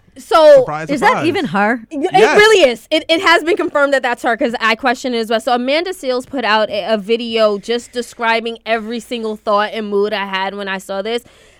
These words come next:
Speaker 1: I mean, the Kardashians have been, uh,
Speaker 2: Garbage human beings forever.
Speaker 1: not
Speaker 2: They'll
Speaker 1: only
Speaker 2: always
Speaker 1: have
Speaker 2: be
Speaker 1: they been,
Speaker 2: garbage.
Speaker 1: no, absolutely. Not only have they been garbage, but they've been appropriating black women's bodies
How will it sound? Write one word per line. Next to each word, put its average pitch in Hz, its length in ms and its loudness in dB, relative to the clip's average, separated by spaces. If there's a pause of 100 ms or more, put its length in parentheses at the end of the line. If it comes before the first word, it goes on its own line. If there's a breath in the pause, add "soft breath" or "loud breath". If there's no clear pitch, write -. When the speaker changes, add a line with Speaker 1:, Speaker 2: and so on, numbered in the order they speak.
(140 soft breath)
Speaker 1:
I 285 60 2
mean, 277 280 -2
the 262 100 0
Kardashians 294 840 -4
have 247 340 0
been, 226 400 -2 (520 soft breath)
uh, 226 240 2
Speaker 2:
Garbage 147 480 0
human 147 300 -6
beings 135 340 -8
forever. 131 340 -6
Speaker 1:
not 311 220 0
Speaker 2:
They'll 440 80 -2
Speaker 1:
only 427 140 -2
Speaker 2:
always 359 80 -2
Speaker 1:
have 359 120 -2
Speaker 2:
be 339 60 -2
Speaker 1:
they - 40 0
been, 302 200 -2
Speaker 2:
garbage. 196 140 -18
Speaker 1:
no, 254 300 -2
absolutely. 285 460 0
Not 285 220 -2
only 330 180 -6
have 277 160 -2
they 262 120 -2
been 233 180 -6
garbage, 262 560 -2
but 247 260 -4 (300 soft breath)
they've 285 180 -8
been 311 140 -6
appropriating 330 720 -4
black 277 260 -4
women's 294 360 -6
bodies 240 500 -2